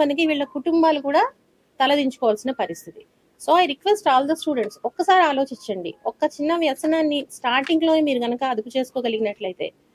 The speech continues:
అది మీ కుటుంబాన్ని, మిమ్మల్ని ఫ్యూచర్‌లో మీ ని-, నిగ్రహం ఏదైతే ఉందో అది కాపాడుతుంది. అలాగే ఎవరైతే ఈ డ్రగ్స్‌కి అడిక్ట్ అయ్యి బయటికి రావాలని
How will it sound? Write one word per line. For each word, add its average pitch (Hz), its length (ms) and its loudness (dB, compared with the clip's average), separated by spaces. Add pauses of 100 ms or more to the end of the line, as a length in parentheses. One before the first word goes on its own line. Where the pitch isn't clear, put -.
(520)
అది 320 160 2 (180)
మీ 294 80 2 (120)
కుటుంబాన్ని, 311 680 4
మిమ్మల్ని 262 340 -2 (140)
ఫ్యూచర్‌లో 262 480 -2 (340)
మీ 262 80 -2 (100)
ని-, 247 220 -2 (140)
నిగ్రహం 302 400 2
ఏదైతే 247 320 0
ఉందో 254 160 0
అది 294 160 -10
కాపాడుతుంది. 165 500 -6 (480)
అలాగే 320 280 4 (120)
ఎవరైతే 320 360 2 (100)
ఈ - 20 0 (100)
డ్రగ్స్‌కి 240 420 -2
అడిక్ట్ 277 320 -4
అయ్యి 294 160 -2 (120)
బయటికి 233 320 0
రావాలని 269 500 2